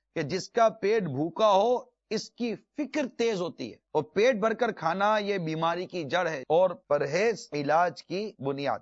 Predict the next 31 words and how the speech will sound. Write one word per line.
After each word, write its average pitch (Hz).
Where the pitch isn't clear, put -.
حکیم 196
لقمان 170
نے 202
اپنے 165
بیٹے 151
کو 175
نصیحت 175
کی، 170
"اے 156
بیٹے، 151
جب 160
معدہ 147
بھر 135
جاتا 156
ہے 156
تو 170
فکر 165
سو -
جاتی 127
ہے -
اور 131
حکمت 214
گونگی 208
ہو 226
جاتی 135
ہے، 107
اور 160
عبادت 196
کرنے 196
کے 196
لیے 214